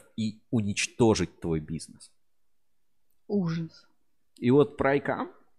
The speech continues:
Speaker 1: это одна из таких вещей. И, ну, круто, что такое есть. И у наших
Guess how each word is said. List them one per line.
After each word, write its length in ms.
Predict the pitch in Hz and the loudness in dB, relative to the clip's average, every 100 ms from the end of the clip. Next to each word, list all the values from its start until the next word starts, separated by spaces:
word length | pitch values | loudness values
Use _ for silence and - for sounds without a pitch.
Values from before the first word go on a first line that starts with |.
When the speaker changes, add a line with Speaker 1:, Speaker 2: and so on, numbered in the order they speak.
| _ _ _ _ _ _ _ _ _ | _ _ _ _ _ _ _ _ _
Speaker 1:
это 560 | 95 101 131 143 170 90 | -4 -2 0 0 2 0
одна 240 | 101 120 | 0 -2
из 80 | 160 | -4
таких 300 | 120 - 131 | -6 -10 -12
вещей. 420 | 104 - 143 147 | -10 -6 -4 -4
И, 280 | - 104 101 - - - | -2 -4 -4 -6 -20 -10
ну, 120 | - | -4
круто, 320 | - 110 156 - | -2 -2 -2 -4
что 720 | - 101 90 85 82 78 - | -2 0 2 0 0 -4 -6
такое 300 | 95 - 107 | -6 0 2
есть. 340 | 95 143 160 | 2 -2 -4
И 80 | 92 - - | -10 -14 -8
у 100 | 90 | -2
наших 420 | 95 98 - | 0 0 -6